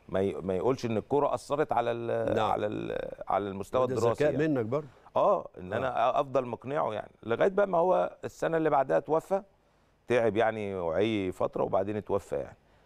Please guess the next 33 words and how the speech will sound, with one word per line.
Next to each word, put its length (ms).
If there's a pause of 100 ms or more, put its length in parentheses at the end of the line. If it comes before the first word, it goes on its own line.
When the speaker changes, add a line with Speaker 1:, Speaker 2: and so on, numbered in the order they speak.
(200)
Speaker 1:
وكملت 460
بقى 140
مع 140
مامتي 340
برضو 340 (120)
<laughs> 100
مقاومة 480 (400)
لا 140
حصر 340
لها. 220 (680)
آه، 320
هي 140
برضو 260
كل-، 240
دكتورة 340
في 80
كلية 200
زراعة، 460 (100)
فما 180
فيش 200
كورة، 480
وإيه 160
الكورة 360
دي 160
وبتاع. 340 (320)
بس 120
كنت 200
بدأت 320
بقى 180
إيه، 300
بدأت 400
أ-، 20
أ-، 880